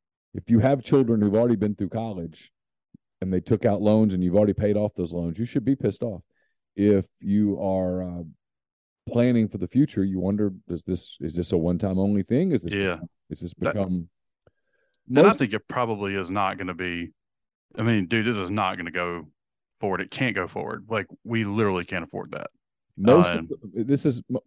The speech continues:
Speaker 1: it says, Most of the rest will only make de minimis payments because Mister Biden is also sweetening the income-based repayment plans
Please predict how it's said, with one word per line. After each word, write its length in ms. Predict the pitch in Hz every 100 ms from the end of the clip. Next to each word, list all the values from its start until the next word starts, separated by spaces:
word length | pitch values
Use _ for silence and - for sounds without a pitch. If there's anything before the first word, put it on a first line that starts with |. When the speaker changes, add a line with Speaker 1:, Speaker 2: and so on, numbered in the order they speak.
| 101
Speaker 1:
it 80 | -
says, 180 | 131 110
Most 280 | 139 202 -
of 60 |
the 100 | 196
rest 420 | 151 117 107 110 -
will 180 | 95
only 240 | 107 117 123
make 340 | 110 101 95
de 120 | 101
minimis 460 | 90 107 127 131 120
payments 440 | 101 98 90 85
because 340 | - 87 98 85
Mister 240 | 95 -
Biden 400 | 85 90 92 95
is 120 | 90
also 320 | 92 98 - 110
sweetening 480 | - 101 - 98
the 120 | 87 90
income-based 760 | 113 - 117 104 95 92 -
repayment 540 | 85 - 113 120 101 -
plans 480 | 87 82 78 78